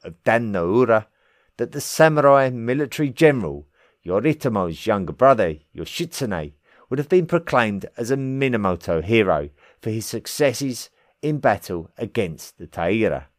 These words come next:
However, as we have seen in history, sometimes when a military general is too successful,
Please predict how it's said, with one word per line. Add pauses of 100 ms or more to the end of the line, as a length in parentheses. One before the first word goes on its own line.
(960)
However, (420)
as
we
have
seen
in
history,
sometimes
when
a
military
general
is
too
successful,